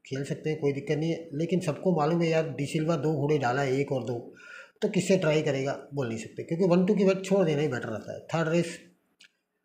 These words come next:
third race ऐसा ही था, हमने भी एक ही दिया था और पाँच दिया था, पाँच और एक दोनों ही board out हुए।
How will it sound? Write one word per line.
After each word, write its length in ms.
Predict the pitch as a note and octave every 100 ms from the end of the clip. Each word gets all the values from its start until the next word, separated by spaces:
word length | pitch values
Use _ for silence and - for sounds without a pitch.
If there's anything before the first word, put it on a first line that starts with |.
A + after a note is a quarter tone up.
| _ -
third 180 | E3+ E3+
race 220 | F3+ F3
ऐसा 180 | C#3+ F#3
ही 80 | F3+
था, 180 | E3
हमने 240 | D3 D3 F3+
भी 140 | F#3 D#3+
एक 120 | E3+
ही 60 | F3
दिया 180 | D#3 D#3
था 100 | D#3+
और 260 | - C#3+ C#3
पाँच 200 | C#3 C#3+
दिया 200 | B2+ C#3+
था, 140 | C3 C#3 - - _ _ _ _ _ C3+
पाँच 280 | C3+ D3
और 120 | D#3+ D3+
एक 200 | C#3+ B2
दोनों 260 | C3 C#3+
ही 120 | C#3+ D3 - - _ _ _ _ _
board 200 | C3 C3
out 180 | C#3+ C3+
हुए। 180 | C3